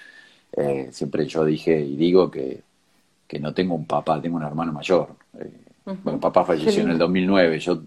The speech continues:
Speaker 1: las personas que fallecen normalmente las sigo hablando en presente porque siguen siendo, siguen estando, ¿no? Entonces,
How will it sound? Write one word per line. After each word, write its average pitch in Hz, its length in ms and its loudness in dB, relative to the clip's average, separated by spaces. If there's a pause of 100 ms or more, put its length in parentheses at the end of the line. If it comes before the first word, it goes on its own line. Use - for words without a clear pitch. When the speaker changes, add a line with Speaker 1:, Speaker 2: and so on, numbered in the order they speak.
(120)
Speaker 1:
las - 160 -6
personas - 380 -6
que 90 120 -2
fallecen 87 680 0
normalmente 85 720 0
las - 180 -8
sigo 92 420 6
hablando 92 340 0
en 87 80 -2
presente 98 420 0
porque 76 240 -10
siguen 82 260 -4
siendo, 80 460 0
siguen 78 320 -12
estando, 78 480 -4
¿no? 78 100 -12
Entonces, - 380 -12